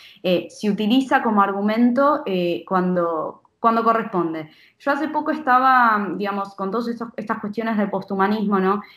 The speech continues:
Eh, cuando, por ejemplo, no sé, uno ve a las ecologistas que están en contra de, del globalismo,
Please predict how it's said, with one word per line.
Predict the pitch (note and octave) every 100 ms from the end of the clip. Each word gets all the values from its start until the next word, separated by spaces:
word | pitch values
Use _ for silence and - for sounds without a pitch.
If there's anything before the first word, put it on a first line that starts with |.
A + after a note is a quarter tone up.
| _ -
Eh, | F#3+ F3+ F3 E3 F#3+
cuando, | F#3+ F#3+ F#3 F#3
por | G3+
ejemplo, | G3+ A3 A3
no | G3+
sé, | F#3+
uno | F#3 G3+
ve | G#3
a | G#3+
las | G3+ G3
ecologistas | - F#3+ F#3 A#3+ A#3+ - A#3 A#3
que | G3+
están | F#3+ G#3+ G#3+
en | G3+
contra | A3 A3+ A3+ A3 G#3 F#3
de, | G3+
del | G3+
globalismo, | G#3+ G3+ G#3 A3+ A3 G#3+